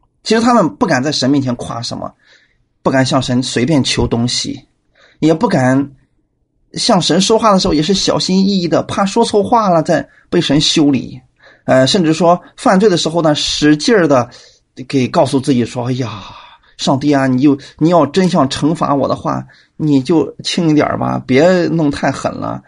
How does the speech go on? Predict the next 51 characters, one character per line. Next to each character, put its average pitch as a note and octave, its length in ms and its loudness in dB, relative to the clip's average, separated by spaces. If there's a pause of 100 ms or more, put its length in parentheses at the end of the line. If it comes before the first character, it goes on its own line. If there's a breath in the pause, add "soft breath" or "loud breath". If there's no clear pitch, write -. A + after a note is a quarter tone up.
(240 soft breath)
你 C3+ 380 4
惩 F#3 260 -2
罚 E3 300 2
狠 - 220 -2
了 C#3 140 0
我 C3+ 80 0
受 C3+ 200 -2
不 B2+ 80 0
了 C3 100 0
啊。” A#2 320 -8 (400)
所 D#4 80 0
以 F#4 40 0
你 D#4+ 60 4
看， B3+ 160 0 (280 loud breath)
当 D#4+ 240 4
人 G3+ 200 6
们 C4+ 460 4
在 A#3+ 300 0
这 - 200 -2
样 E4+ 160 4
的 G3 80 0
一 E3 80 -2
种 F#3+ 180 0
环 E3+ 360 0
境 A#3 240 2
当 A3+ 180 0
中 A3 160 2
不 G#3+ 140 0
断 A3+ 260 0
定 A3 280 2
罪 D#4+ 180 0
的 B3+ 80 0
过 A3+ 160 -2
程 F3+ 160 -2
当 G3 160 0
中 G3+ 100 0
生 B3 280 2
活 G3 120 0
的 G3 80 0
时 F#3+ 120 -4
候， D#3 160 -2 (180 loud breath)
他 - 120 -4
哪 C3+ 400 2
有 E3+ 120 6
什 C#3 180 -2
么 A#2+ 120 2
福 B2 300 -2
气 D3 220 -2
可 G2+ 260 -6
夸 B2 440 -6
呀？ - 180 -14